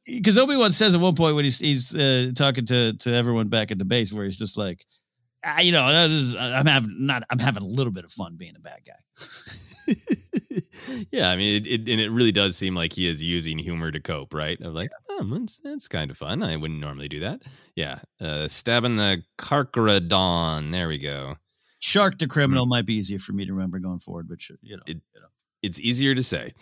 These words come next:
Speaker 2: Mm-hmm.
Speaker 1: Um, yeah, jumping forward to the next episode, that, that spaceship crap, or crap, I said crap. The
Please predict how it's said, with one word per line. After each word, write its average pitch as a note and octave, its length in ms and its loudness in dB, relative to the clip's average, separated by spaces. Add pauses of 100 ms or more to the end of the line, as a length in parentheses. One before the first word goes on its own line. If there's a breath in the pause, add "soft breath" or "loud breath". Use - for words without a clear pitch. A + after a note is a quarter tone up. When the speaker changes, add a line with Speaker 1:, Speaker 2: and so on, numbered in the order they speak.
(120)
Speaker 2:
Mm-hmm. C#3 260 0
Speaker 1:
Um, F2 420 0 (460)
yeah, B2 140 2
jumping E3+ 260 2
forward D#3 260 4
to D3 60 2
the G#2 180 4
next A2 320 2
episode, F2 540 -2
that, F#2 340 -6 (240)
that C3 280 0
spaceship - 680 -2
crap, G#2 320 0 (240)
or G#2 140 0
crap, - 360 -4 (200)
I A#2 80 0
said A2+ 200 -2
crap. D2+ 280 -6
The - 60 -18